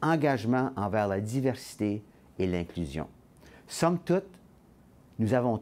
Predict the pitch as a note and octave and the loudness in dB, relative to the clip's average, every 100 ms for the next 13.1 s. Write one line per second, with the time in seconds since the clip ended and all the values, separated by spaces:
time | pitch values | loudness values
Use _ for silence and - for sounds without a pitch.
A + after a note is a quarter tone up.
0 | - - G3+ - B2 A#2+ A2+ B2 - G2 | -4 0 0 0 0 2 4 2 2 0
1 | F#2 G2 A2 - - G#2 - - G2+ A#2 | 0 0 0 -2 -6 -8 -4 -2 -2 0
2 | G#2+ F#2+ G2+ A2+ - A2 A2+ - - - | 0 0 -2 -6 -4 0 0 -4 -14 -2
3 | F#2+ F#2 F#2 F#2 E2 - - F2+ D#2+ D2 | 0 0 -2 -4 -8 -14 -10 -4 -4 -4
4 | - - - - - - - F#2 F#2 C3+ | -10 -20 -20 -20 -20 -20 -10 -4 0 2
5 | C3 D#3 D#3+ E3 C3+ B2 A2+ G2+ - - | 2 2 4 2 2 2 2 0 -2 -8
6 | D#2+ - - - - - - - G2 F#2 | -10 -12 -20 -20 -20 -20 -20 -10 -4 0
7 | G#2+ G2+ B2+ C3 G2+ A2+ - A2+ F2+ - | 0 2 2 2 2 -2 -2 -4 -4 -2
8 | A#2 B2+ - - - - F#2 F#2 E2+ G2+ | -2 -2 -6 -20 -20 -4 0 0 0 -2
9 | G2 F2 D2+ D#2+ - - - - - - | 0 -2 -2 -4 -6 -12 -20 -20 -20 -20
10 | - - - - - - - - A2 E3 | -20 -20 -20 -20 -20 -20 -20 -6 0 0
11 | - E3+ F3+ G3 G#3 G#3 - G#2 G2 D3 | 2 2 4 4 0 -2 -2 -2 0 -2
12 | D3 A#2+ - A#2 C3+ C3+ - C#3 B2 F#2+ | -4 -6 -2 0 -2 -4 -2 0 2 0